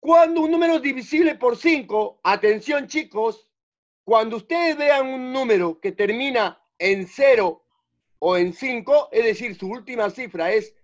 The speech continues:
cero o cinco, es porque es divisible por cinco.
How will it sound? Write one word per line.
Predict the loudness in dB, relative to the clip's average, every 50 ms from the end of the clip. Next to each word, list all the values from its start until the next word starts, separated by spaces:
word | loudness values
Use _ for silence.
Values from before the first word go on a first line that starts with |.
| _ _ _ _
cero | _ -2 2 4 4 4 4 2 -2 -6
o | -6 -8 -8
cinco, | -6 -8 -10 -10 -10 -6 -2 -2 -2 -2 -4 _ _ _ _ _ _ _ _ _ _
es | 0 0 0
porque | 2 0 -2 -2 0 -2 0 2 2
es | 2 0
divisible | -2 -8 -10 -10 -10 -12 -12 -8 -6 -8 -6
por | -6 -10 -10
cinco. | -10 -12 -14 -12 -14 -14 -18 -18